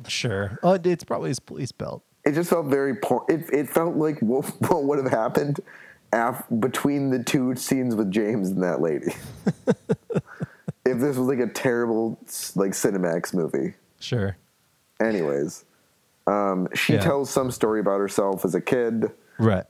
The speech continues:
Speaker 2: And I just, I, it was so soap opery. I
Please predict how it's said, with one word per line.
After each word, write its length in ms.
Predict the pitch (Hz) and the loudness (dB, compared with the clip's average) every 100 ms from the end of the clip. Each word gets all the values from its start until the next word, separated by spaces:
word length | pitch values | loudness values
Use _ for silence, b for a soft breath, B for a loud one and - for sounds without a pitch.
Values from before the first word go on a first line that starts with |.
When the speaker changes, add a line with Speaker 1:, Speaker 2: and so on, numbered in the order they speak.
| _ - | _ -2
Speaker 2:
And 200 | 104 107 | 0 2
I 80 | 101 | 0
just, 280 | 92 87 104 - - - | 0 -2 -4 -4 -6 0
I, 260 | 95 107 87 | 0 0 0
it 120 | 98 | 0
was 180 | 110 - | 0 -2
so 380 | - - 123 131 | -2 2 2 0
soap 300 | - 107 98 | 0 0 2
opery. 520 | 90 90 98 98 90 | 0 2 2 2 2
I 120 | 95 | 2